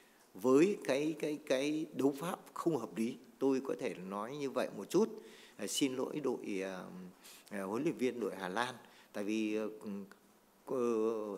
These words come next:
ờ, ông ấy có thể là ông ấy bốc lên đá để muốn giành thắng lợi, để muốn đi tiếp. Đấy, nhưng mà không nghĩ quân mình nó trình độ ở đâu. Đấy,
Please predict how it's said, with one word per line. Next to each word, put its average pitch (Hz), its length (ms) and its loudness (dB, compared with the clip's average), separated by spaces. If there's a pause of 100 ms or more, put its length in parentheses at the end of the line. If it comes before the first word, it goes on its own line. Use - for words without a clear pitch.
(120)
ờ, 110 460 -2
ông 240 200 4
ấy 165 100 4
có 180 140 0
thể 151 220 -2
là 113 140 -2
ông 147 200 2
ấy 170 80 0
bốc 240 280 10
lên 185 200 8
đá 147 280 2 (100)
để 139 140 0
muốn 147 220 2
giành 156 240 4
thắng 156 160 0
lợi, 170 240 8 (240)
để 120 140 4
muốn 143 240 6
đi 185 120 6
tiếp. 247 200 6 (680)
Đấy, 101 280 -6 (200)
nhưng 170 240 6
mà 131 100 0
không 165 340 0
nghĩ 165 160 0 (100)
quân 170 240 4
mình 131 220 2 (540)
nó 139 360 0 (100)
trình 127 220 -2
độ 117 280 2
ở 98 60 -4
đâu. 151 260 4 (600)
Đấy, 104 280 -4